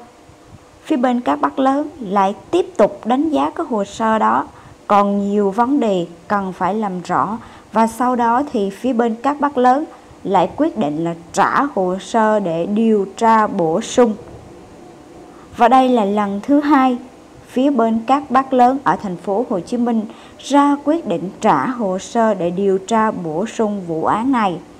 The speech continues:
Và những người có liên can, liên dự trong cái câu chuyện của cô Hề, tiếp tay cho cô Hề cũng sẽ trả một cái giá thật là thích đáng. Thì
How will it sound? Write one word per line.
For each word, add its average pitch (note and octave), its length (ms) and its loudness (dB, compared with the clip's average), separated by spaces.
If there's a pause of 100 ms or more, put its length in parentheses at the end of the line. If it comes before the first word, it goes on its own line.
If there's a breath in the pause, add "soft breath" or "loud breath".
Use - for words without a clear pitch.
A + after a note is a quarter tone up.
(800 loud breath)
Và A#3 420 4 (220)
những G#3 400 0
người A3 240 4
có A#3 300 2
liên C#4 400 0
can, A#3+ 360 0
liên C4+ 440 2
dự D#3+ 240 -2 (160)
trong G#3+ 200 -2
cái A#3+ 180 -8
câu G#3+ 180 2
chuyện E3+ 360 -4
của G#3 200 -6
cô A3 180 -2
Hề, F3+ 320 0 (440 loud breath)
tiếp E4+ 200 0 (120)
tay A#3+ 320 0
cho A#3 180 0
cô A3+ 120 0
Hề E3+ 280 0 (340 loud breath)
cũng D#3 240 0
sẽ - 300 -4 (160)
trả - 380 -4
một F#3 200 -8
cái G#3 180 -6
giá G#3+ 320 -8
thật - 260 -12
là - 160 -6
thích A#3 180 -10
đáng. A3 320 0 (600 loud breath)
Thì A#3+ 400 2